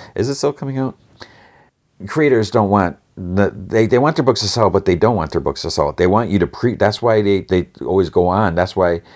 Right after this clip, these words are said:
if you follow creators on social media, they're constantly telling you the F O C date, the final order cutoff.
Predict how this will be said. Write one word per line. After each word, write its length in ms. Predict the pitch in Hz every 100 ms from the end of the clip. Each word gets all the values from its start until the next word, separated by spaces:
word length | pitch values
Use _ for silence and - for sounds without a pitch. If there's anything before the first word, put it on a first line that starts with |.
| - -
if 180 | - -
you 120 | 87
follow 380 | - 92 92 90
creators 500 | - 92 85 82 78
on 160 | 69 78
social 320 | 95 - 80
media, 340 | 98 101 82 - - -
they're 100 | -
constantly 400 | 104 98 82 76
telling 260 | 120 110
you 200 | 85 76
the 180 | 73 -
F 160 | 92 76
O 60 | 71
C 260 | - 135
date, 300 | 76 65 -
the 60 | -
final 300 | 92 92 95
order 260 | 92 98 82
cutoff. 500 | - 104 - -